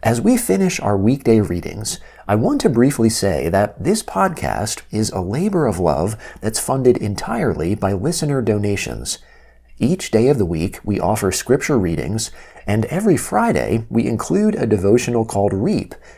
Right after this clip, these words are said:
where we read, examine, apply, and pray over a section of scripture. If you find value in what we offer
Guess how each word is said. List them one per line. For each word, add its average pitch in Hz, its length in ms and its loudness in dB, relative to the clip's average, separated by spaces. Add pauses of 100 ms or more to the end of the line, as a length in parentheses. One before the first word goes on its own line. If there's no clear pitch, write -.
(140)
where 101 140 2
we 82 140 0
read, 147 600 0
examine, 123 720 -4
apply, 127 720 -2
and 90 180 -4
pray 113 460 -2
over 139 280 2
a 131 60 0
section 80 400 -4
of 85 80 -2
scripture. - 540 -4 (520)
If 123 200 0
you 254 160 4
find 175 320 0
value 123 420 0
in 101 180 -2
what 98 160 0
we 104 120 0
offer 110 520 -4